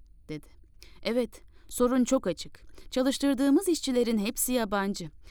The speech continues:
Bir bölümü Doğu ülkelerinden getirdiğimiz savaş tutsakları. Ama büyük çoğunluk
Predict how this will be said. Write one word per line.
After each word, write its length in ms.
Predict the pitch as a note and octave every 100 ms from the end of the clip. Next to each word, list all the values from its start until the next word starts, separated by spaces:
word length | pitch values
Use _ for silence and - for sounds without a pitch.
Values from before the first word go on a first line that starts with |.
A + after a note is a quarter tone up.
| -
Bir 160 | A#3 G3+
bölümü 380 | G3+ G3+ G3+ F#3+
Doğu 220 | G#3 D4+
ülkelerinden 680 | - B3+ A#3 A3+ A3+ A3+ G3
getirdiğimiz 580 | F#3 F#3 E3+ F3 G#3
savaş 380 | - G#3 A3 A3
tutsakları. 600 | - - D#3+ - D#3+ D3 C#3+ - -
Ama 280 | G3+ G#3+ F#3
büyük 260 | G3 C4+
çoğunluk 500 | - A3 G#3 G#3 G#3